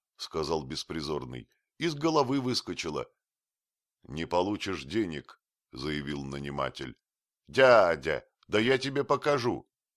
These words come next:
«Хорошо, оставайся, пойдём вместе». Блеющий гражданин жил, оказывается, на Садовой Спасской. Точный адрес его Остап записал в блокнот. Восьмой стул поехал в Дом народов.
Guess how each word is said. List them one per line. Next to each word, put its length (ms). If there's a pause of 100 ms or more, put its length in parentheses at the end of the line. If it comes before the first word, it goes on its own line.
(100)
«Хорошо, 440
оставайся, 640
пойдём 440
вместе». 600 (1040)
Блеющий 720
гражданин 800 (400)
жил, 420
оказывается, 760
на 140
Садовой 560
Спасской. 800 (540)
Точный 560
адрес 480
его 240
Остап 360
записал 440
в 100
блокнот. 680 (880)
Восьмой 520
стул 320
поехал 520
в 80
Дом 260
народов. 600